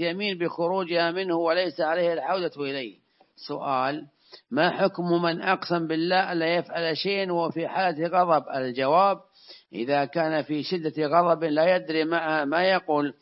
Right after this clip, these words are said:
أو لا يتمالك نفسه، أو لا يتمالك معها نفسه، بل يكون شبه الملجأ،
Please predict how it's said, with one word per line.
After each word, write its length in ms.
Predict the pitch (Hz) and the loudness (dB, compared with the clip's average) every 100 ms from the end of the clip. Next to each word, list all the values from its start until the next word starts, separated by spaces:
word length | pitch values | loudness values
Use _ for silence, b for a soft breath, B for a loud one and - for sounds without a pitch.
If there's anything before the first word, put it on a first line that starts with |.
| b b b 131 | b b b 2
أو 160 | 160 | 4
لا 160 | 175 165 | 4 2
يتمالك 640 | 151 156 165 180 190 175 | 0 0 2 2 2 -2
نفسه، 640 | 165 156 - 185 175 175 147 b b b - | -2 -4 -2 0 2 2 -4 b b b 0
أو 120 | 147 | 2
لا 180 | 156 175 | 4 2
يتمالك 540 | 175 175 170 170 160 | 2 0 2 2 -2
معها 400 | 160 170 165 160 | -2 -2 0 0
نفسه، 460 | 156 151 - 190 180 | 0 -2 -2 -2 0
بل 240 | 151 156 | 0 0
يكون 440 | 156 143 180 175 151 | -2 -2 -2 -2 -2
شبه 340 | - 175 151 | -2 -4 -4
الملجأ، 600 | 160 160 165 143 151 165 | -4 -4 -4 2 2 2